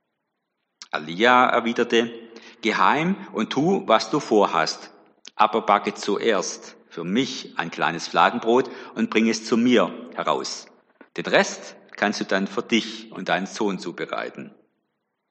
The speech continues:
„Hab keine Angst, denn der Herr, der Gott Israels, hat versprochen,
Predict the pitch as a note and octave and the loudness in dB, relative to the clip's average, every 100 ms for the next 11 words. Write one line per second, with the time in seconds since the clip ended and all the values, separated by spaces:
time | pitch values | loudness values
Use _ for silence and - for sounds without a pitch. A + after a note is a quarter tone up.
0 | _ _ _ _ - E2 - - F2+ G#2+ | _ _ _ _ -2 -2 0 2 4 4
1 | A2 G#2 F#2 - - - - - E2+ E2 | 4 2 0 -4 -12 -20 -20 -8 -6 -4
2 | D2 D#2 F2+ A#2+ B2+ - - D#2 D#2+ - | -4 0 2 0 -2 -16 -12 -8 -6 -6
3 | G#2+ - - G2 A2 A2 F2+ E2+ F2+ - | -6 -6 -2 0 0 0 -4 -4 -4 -4
4 | - F#2+ A#2 A#2 | -2 -2 0 -2